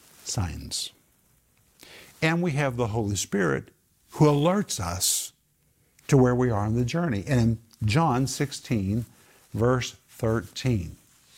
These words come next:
Jesus said, "Howbeit, when he, the Spirit of truth, is come, he will guide you into all the truth, for he shall not speak of himself, but whatsoever he shall hear, that shall he speak, and he will show you things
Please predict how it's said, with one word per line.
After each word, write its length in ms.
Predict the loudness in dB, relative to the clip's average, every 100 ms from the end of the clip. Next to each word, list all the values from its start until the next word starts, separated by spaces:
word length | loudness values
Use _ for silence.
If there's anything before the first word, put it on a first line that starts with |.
| -20 -20 -20 -20 -12 -4
Jesus 460 | 4 4 6 2 2
said, 140 | 0
"Howbeit, 460 | 2 0 0 -2 0
when 140 | -2
he, 180 | 0 0
the 160 | 0
Spirit 300 | -2 -2 0
of 100 | 0
truth, 380 | -2 0 0 2
is 180 | 0 0
come, 440 | -4 -6 -4 -6 -8 _ _ -20 -20 -18 -16 2
he 120 | 4
will 180 | 6 4
guide 460 | 2 2 2 0
you 120 | -4
into 260 | -4 0 4
all 200 | 4 4
the 120 | 0
truth, 360 | -2 2 2 2
for 180 | 2 2
he 120 | 2
shall 180 | 2 0
not 280 | 2 0
speak 280 | -2 -2 -2
of 100 | 2
himself, 440 | 2 2 2 2 2
but 120 | 0
whatsoever 560 | 2 0 0 -2 0
he 140 | 2 2
shall 220 | 2 0
hear, 180 | 2 2
that 220 | 2 0
shall 140 | -2 -2
he 160 | -2
speak, 320 | -2 -2 0
and 120 | 2 6
he 140 | 8
will 200 | 8 6
show 580 | 4 0 4 4 4 4
you 360 | 4 6 6 4 -2 -20 -6
things 760 | 0 0 2 0 0 0 -4